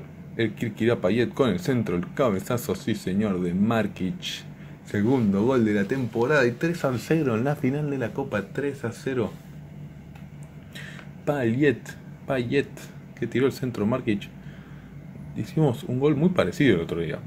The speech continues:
muy parecido. Estuvimos toda la semana entrenando pelota parada. Toda la semana, literal. Así que bueno, está dando, está dando sus frutos. Bueno, iba a hacer un cambio, pero si se viene Payet.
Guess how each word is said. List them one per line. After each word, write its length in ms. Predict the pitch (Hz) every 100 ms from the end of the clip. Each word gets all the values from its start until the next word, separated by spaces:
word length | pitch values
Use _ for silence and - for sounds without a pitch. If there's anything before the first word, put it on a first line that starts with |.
| -
muy 240 | 120 139
parecido. 300 | 110 95 139
Estuvimos 360 | - 147 123 -
toda 220 | 156 143
la 80 | 101
semana 260 | 101 120
entrenando 540 | 117 101 92 95 98 87
pelota 260 | 87 90
parada. 320 | 87 87 101 - - - - - - - - - - - -
Toda 260 | 110 92 87
la 80 |
semana, 320 | 80 87 87 87
literal. 400 | - 87 90 90 120 - - - -
Así 240 | - 98
que 220 | 87 90
bueno, 220 | 87 117 117
está 160 | 120
dando, 480 | 90 95 104 95 87 - - - - - - - -
está 240 | - -
dando 200 | 107 110
sus 180 | 101 101
frutos. 480 | - 131 120 127 -
Bueno, 320 | 87 92 110
iba 100 | 98
a 20 | 87
hacer 140 | 85
un 80 | 80
cambio, 260 | 82 87
pero 240 | 87 - -
si 140 | -
se 140 | - 80
viene 200 | 78 85
Payet. 500 | 80 82 92 101